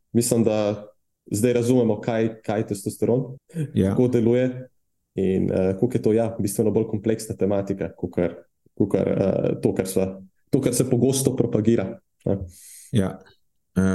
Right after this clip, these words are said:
Speaker 2: ne vem, kaj, mislim, na tej točki najbrž
Speaker 1: Ni se po
Speaker 2: Mm.
Speaker 1: mojem je v bistvu vse.
Speaker 2: Ja,
Speaker 1: Z-,
Speaker 2: a veš, saj
Speaker 1: zajeto.
Speaker 2: to, pol ti testosteron boosterji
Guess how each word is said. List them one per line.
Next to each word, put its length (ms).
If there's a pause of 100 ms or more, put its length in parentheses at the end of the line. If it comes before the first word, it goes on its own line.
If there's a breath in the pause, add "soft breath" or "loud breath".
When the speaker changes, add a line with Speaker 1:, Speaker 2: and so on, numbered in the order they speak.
(140)
Speaker 2:
ne 160
vem, 240
kaj, 280
mislim, 300
na 80
tej 180
točki 300
najbrž 500 (220)
Speaker 1:
Ni 120
se 80
po 140
Speaker 2:
Mm. 60
Speaker 1:
mojem 200
je 60
v 80
bistvu 240
vse. 300 (400)
Speaker 2:
Ja, 260
Speaker 1:
Z-, 140
Speaker 2:
a 40
veš, 160
saj 100
Speaker 1:
zajeto. 420
Speaker 2:
to, 160
pol 200
ti 220
testosteron 680
boosterji 680